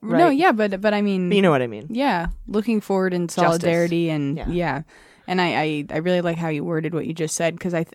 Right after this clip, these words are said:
Speaker 1: I think a lot of people do feel that way. There's something, we've been hearing about Harvey Weinstein for so long, you know, it's almost become a thing comics joke about, for example. And it's
Speaker 2: Oh, yeah, it was a joke in thirty Rock.
Speaker 1: Right.
Speaker 2: Jenna made
Speaker 1: Right.
Speaker 2: years ago.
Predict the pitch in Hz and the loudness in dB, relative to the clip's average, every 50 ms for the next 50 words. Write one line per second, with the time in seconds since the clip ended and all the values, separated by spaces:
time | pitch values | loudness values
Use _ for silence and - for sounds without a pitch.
0 | - - 180 175 - 180 170 165 160 - - - - _ _ _ _ _ _ - | -6 -4 -4 -4 -2 -4 -4 -4 -4 -6 -10 -20 -20 _ _ _ _ _ _ -6
1 | - 170 175 170 165 170 - 175 165 - 160 156 165 156 160 - - 151 151 160 | -4 0 2 4 2 2 2 -2 -4 -4 -4 -4 -2 -4 -4 -2 -4 -4 -2 -2
2 | 143 139 156 151 139 139 143 - 175 170 180 - - 180 185 180 - 175 160 175 | -2 -2 -2 -2 -2 -4 -2 0 0 0 0 0 0 -2 -2 0 -2 -2 2 2
3 | 196 208 226 220 226 214 208 202 185 180 170 165 170 160 165 156 151 147 151 165 | 2 4 4 2 2 2 2 2 0 0 0 0 -2 -2 -2 -2 -2 -2 -2 -4
4 | - - 151 147 - - 131 143 - - - 160 160 156 147 135 139 139 147 165 | -4 -4 -6 -4 -4 -4 -6 -6 -4 -2 0 0 0 0 0 0 0 0 0 -2
5 | 170 170 170 170 175 175 175 175 - 165 156 151 151 156 - - 156 - 165 151 | -2 -2 0 0 2 0 0 -2 -2 -2 -2 -2 -4 -6 -6 -8 -8 -4 -4 -4
6 | 147 143 135 135 - - - - - 165 147 143 131 123 - - 160 147 143 135 | -4 -4 -6 -6 -6 -8 -8 -6 -4 -4 -2 -2 -4 -6 -6 -6 -6 -4 -4 -4
7 | 143 - - - - 170 156 156 - 175 165 156 147 151 151 - - 160 156 156 | -6 -8 -8 -2 0 0 0 0 -2 -2 0 0 0 -2 -4 -4 -4 -4 -4 -4
8 | 160 156 160 151 151 151 156 - 156 151 151 156 - - - - - _ _ _ | -4 -4 -4 -4 -4 -6 -6 -6 -6 -4 -6 -6 -8 -10 -20 -20 -20 _ _ _
9 | _ - - 185 185 180 175 - 370 381 381 359 247 208 208 208 185 - 214 220 | _ -8 -4 -2 -2 -2 -2 -4 -6 -4 -4 -2 -2 -2 -2 -4 0 2 4 4
10 | 220 220 208 220 220 226 233 220 220 208 - - - 226 214 233 285 269 214 185 | 4 4 2 0 2 2 0 0 -4 -6 -10 -4 2 4 4 4 4 4 2 2
11 | 156 160 165 - - - - - 240 220 202 180 - - 165 - 208 214 254 262 | 2 2 0 -4 -10 -12 -6 0 4 6 6 6 4 2 0 0 2 2 2 2
12 | 233 190 175 170 160 185 220 220 233 233 233 214 - - 175 208 233 247 285 294 | 2 2 2 2 2 2 4 4 6 6 6 4 2 -4 -2 0 2 2 2 2
13 | 233 247 254 180 165 135 95 135 175 | 0 0 -2 0 0 -2 -2 -2 -6